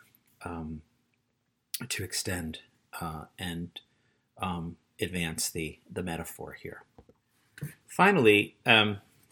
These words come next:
or not finally, but rather finally, in my, um,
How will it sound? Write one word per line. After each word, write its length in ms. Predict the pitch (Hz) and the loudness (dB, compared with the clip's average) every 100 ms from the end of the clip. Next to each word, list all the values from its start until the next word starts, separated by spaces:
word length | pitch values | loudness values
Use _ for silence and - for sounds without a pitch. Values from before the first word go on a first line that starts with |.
| - | -4
or 80 | 98 | 0
not 240 | 101 95 | 0 0
finally, 400 | - 90 90 92 | 2 4 4 2
but 180 | 82 82 | 0 0
rather 260 | 95 87 85 | 0 0 0
finally, 580 | 104 101 101 92 85 _ - - - | 0 2 2 -2 -4 _ -20 -20 -8
in 160 | 101 92 | -2 2
my, 520 | 104 113 104 85 - | 6 6 6 2 -6
um, 360 | 95 87 85 | -2 0 -2